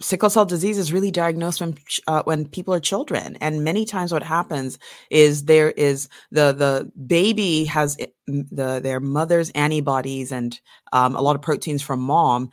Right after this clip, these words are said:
and some of the, some of the healthier hemoglobin really from an early age. But about six months, you start to see some of these signs and symptoms. And that includes pain.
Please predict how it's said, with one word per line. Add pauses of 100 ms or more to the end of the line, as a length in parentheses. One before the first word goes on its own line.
(260)
and
some
of
the,
some
of
the
healthier
hemoglobin (260)
really
from
an
early
age.
But
about
six
months,
you
start
to
see
some
of
these
signs
and
symptoms. (320)
And
that
includes
pain.